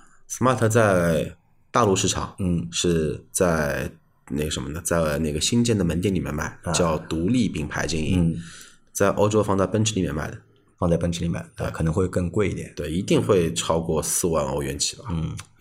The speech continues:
Speaker 2: 好，那这个是关于车的销售的情况。那因为阿 Q 这个车已经卖了蛮长时间了，已经，对吧？那已经在这个店，你们店已经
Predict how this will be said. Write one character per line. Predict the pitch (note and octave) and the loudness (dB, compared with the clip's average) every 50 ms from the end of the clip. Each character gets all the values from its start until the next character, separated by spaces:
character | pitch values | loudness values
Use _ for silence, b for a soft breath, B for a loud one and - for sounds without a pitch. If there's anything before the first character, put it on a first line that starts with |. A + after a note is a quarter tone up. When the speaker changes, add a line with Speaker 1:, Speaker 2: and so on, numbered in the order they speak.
| B B B B B | B B B B B
Speaker 2:
好， | - - - - | -10 -10 -8 -6
那 | E2+ D#2 | -6 -6
这 | - - E2+ E2+ | -6 -6 -6 -4
个 | F2 E2+ | -2 -2
是 | - - - F2+ F2 E2+ E2 E2+ | -2 -2 0 0 0 0 0 -2
关 | F2 - F2 E2+ | -2 -2 0 0
于 | F2 F2+ | 0 0
车 | F2 - - G2+ G2 | -2 -2 0 0 2
的 | F#2 F2+ E2+ | 2 2 0
销 | E2 - A2 B2 | 2 2 2 2
售 | D3 - G#3+ | 4 4 2
的 | - | 2
情 | - - E2 E2+ | 2 0 -2 -4
况。 | - - F#2 F#2+ | -4 -4 -4 0
那 | G#2 A2 | 0 0
因 | B2 C#3 | 2 2
为 | C#3+ - | 0 0
阿 | - D#3+ | 0 0
Q | - - E3 E3 | 2 2 0 0
这 | D#3+ - | 0 0
个 | D3 B2 | 0 0
车 | A2 - B2+ | 2 2 0
已 | A#2 | 0
经 | G2+ A2 | 0 0
卖 | A2 A#2 A#2+ A#2 A2 | 2 2 2 2 2
了 | G#2+ | 2
蛮 | G#2 F#2+ E2+ D#2+ | 2 2 0 0
长 | G2+ G#2+ | 0 0
时 | G2+ F2+ | 0 0
间 | F2+ G2+ | 0 2
了， | A2 A2 F#2 | 2 2 0
已 | E2+ | -2
经， | E2+ - | -4 -4
对 | - | -2
吧？ | F#2+ G2 G2 G2 | -2 -2 -2 -2
那 | F#2+ F#2 | -4 -2
已 | F2+ F2+ | -2 -2
经 | F2 F#2 | -4 -4
在 | F2 - G2+ F#2 | 0 0 0 0
这 | F2+ - F#2 | 0 -2 -4
个 | F2 F2 | -6 -4
店， | - - A2 G2+ F#2 | -2 0 2 2 2
你 | F2+ F2 F2 | 2 2 2
们 | F2 E2+ | 2 2
店 | C3+ C#3 A#2+ | 4 4 4
已 | F#2+ | 4
经 | E2+ F2 G2+ G2+ G2+ - | 2 0 -2 -2 -4 -6